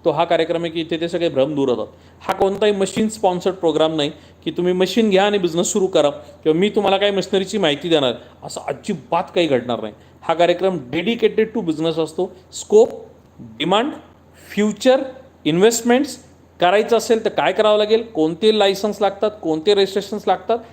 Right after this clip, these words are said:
कशा पद्धतीने गेलं पाहिजे, आणि we have fifteen year experience. I am not a, uh, promotional speaker की आज अचानक आम्ही आलोय आणि काहीतरी तुम्हाला अट्रॅक्ट करण्यासाठी करतोय. पाच लाख लोकं YouTube-वर आपल्याला फॉलो करतात, Facebook-वर पन्नास एक लाख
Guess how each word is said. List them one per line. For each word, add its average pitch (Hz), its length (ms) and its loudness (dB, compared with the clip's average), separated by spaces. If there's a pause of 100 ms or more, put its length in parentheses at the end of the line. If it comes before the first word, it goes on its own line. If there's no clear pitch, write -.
(180)
कशा 240 200 2
पद्धतीने 226 600 2
गेलं 208 220 2
पाहिजे, 185 300 2 (280)
आणि 208 160 -2
we 180 280 2
have 196 120 4 (100)
fifteen 156 240 0
year 143 160 2
experience. 120 560 -6
I 160 80 2
am 170 40 -4
not 175 180 0
a, 185 180 2
uh, 139 560 0
promotional 175 320 -2
speaker 175 420 0
की 185 120 -2
आज 156 260 2
अचानक 165 340 0
आम्ही 165 200 0
आलोय 185 260 2 (340)
आणि 139 160 -2
काहीतरी 190 380 2
तुम्हाला 247 240 2
अट्रॅक्ट 202 280 -2
करण्यासाठी 160 440 0
करतोय. 117 260 -6 (100)
पाच 170 260 -2
लाख 190 200 2
लोकं 185 240 -2
YouTube-वर 170 420 0
आपल्याला 156 280 0
फॉलो 160 280 0
करतात, 160 300 0 (440)
Facebook-वर 175 400 0
पन्नास 180 380 -2
एक 180 120 -6
लाख 175 120 2